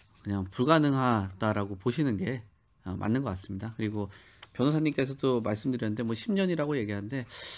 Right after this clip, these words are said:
과연 십 년도 이렇게 쉽게 될 수 있겠냐라는 거는, 어, 좀 쉽지는 않을 것 같아요. 뭐 물론, 어, 이 일 기 신도시가 갖고 있는 문제점들은 있습니다. 왜냐하면은, 어, 일 기 신도시가 그때 주택 이백만 호를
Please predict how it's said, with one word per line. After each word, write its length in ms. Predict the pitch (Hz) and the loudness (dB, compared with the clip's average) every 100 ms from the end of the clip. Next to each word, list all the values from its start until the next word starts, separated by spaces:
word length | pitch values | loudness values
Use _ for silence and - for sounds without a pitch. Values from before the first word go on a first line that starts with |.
| - - - _ | -16 -20 -20 _
과연 320 | - 131 139 | -6 0 2
십 200 | 131 196 | 2 0
년도 600 | 196 185 165 143 127 123 | 2 4 4 2 2 2
이렇게 320 | 107 98 107 | 2 0 -2
쉽게 380 | 95 - - 175 | -2 -4 -2 0
될 180 | 143 110 | 2 0
수 220 | 107 120 | -2 -6
있겠냐라는 720 | 104 - 120 117 110 101 98 | -6 -2 -2 0 0 0 -2
거는, 340 | 95 98 143 104 - - - - - _ | -2 -2 -2 -4 -8 -18 -16 -18 -20 _
어, 280 | - 92 90 92 | -10 -8 -6 -4
좀 120 | 110 | -4
쉽지는 540 | - - - - 226 | -4 -6 -8 -2 0
않을 240 | 135 107 110 | 2 0 0
것 100 | 101 | -4
같아요. 400 | 92 101 117 107 | -4 -2 -2 -2
뭐 240 | 110 127 | 0 2
물론, 400 | 120 175 185 170 - - _ _ _ - | 4 6 6 4 -2 -14 _ _ _ -4
어, 300 | 123 117 117 | 0 2 2
이 20 | |
일 340 | 120 117 185 | 2 2 2
기 120 | 233 | 4
신도시가 480 | 220 226 208 185 175 | 2 2 0 0 -2
갖고 260 | 139 143 143 | -4 -2 2
있는 380 | 135 135 123 107 | 2 4 2 2
문제점들은 600 | 151 190 175 147 139 123 | 4 4 2 0 0 -2
있습니다. 600 | 90 - 98 92 104 95 | -2 -4 -4 -2 -4 -2
왜냐하면은, 600 | 104 127 127 127 131 120 - - - - - | 0 2 2 4 4 2 -2 -18 -20 -20 -6
어, 100 | 90 | 0
일 120 | 131 | 2
기 100 | 202 | 2
신도시가 760 | 196 202 185 185 170 156 135 113 | 2 2 2 2 4 4 4 -2
그때 280 | - - 135 | -8 0 0
주택 360 | 127 - 165 131 | 0 -2 0 2
이백만 720 | 120 185 190 185 175 165 160 | 2 4 4 4 4 4 4
호를 640 | 147 147 147 139 117 87 | 4 4 6 6 4 0